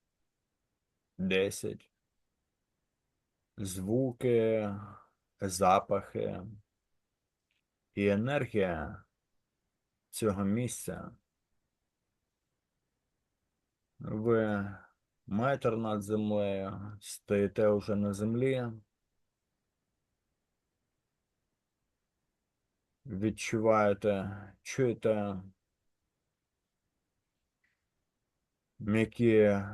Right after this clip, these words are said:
звуки води, яка біжить, якийсь струмочок, птахи, які співають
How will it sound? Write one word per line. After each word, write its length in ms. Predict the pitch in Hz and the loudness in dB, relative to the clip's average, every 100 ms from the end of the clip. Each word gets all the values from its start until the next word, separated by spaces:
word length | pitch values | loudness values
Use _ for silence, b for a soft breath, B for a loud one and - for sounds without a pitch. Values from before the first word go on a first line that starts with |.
| - | -10
звуки 800 | 107 104 110 107 107 101 98 92 - | -8 -4 -2 -2 0 2 0 -6 -10
води, 520 | - 98 107 90 117 | -8 0 0 2 0
яка 480 | 127 120 110 107 110 | 2 0 0 0 0
біжить, 800 | 110 110 107 117 110 107 - - _ _ _ _ _ _ | 0 -2 -2 -2 -2 -4 -14 -20 _ _ _ _ _ _
якийсь 180 | - - | -12 -10
струмочок, 960 | - - 101 101 104 104 - 107 - _ _ _ _ _ _ _ _ _ _ _ _ _ _ _ _ _ _ _ _ _ | -10 -4 -2 0 0 -2 -6 -8 -10 _ _ _ _ _ _ _ _ _ _ _ _ _ _ _ _ _ _ _ _ _
птахи, 560 | _ 117 104 - 131 135 | _ 0 0 -2 0 2
які 280 | 123 120 113 | 0 0 -2
співають 960 | - 117 107 107 104 101 98 - | -2 0 4 4 4 2 -4 -8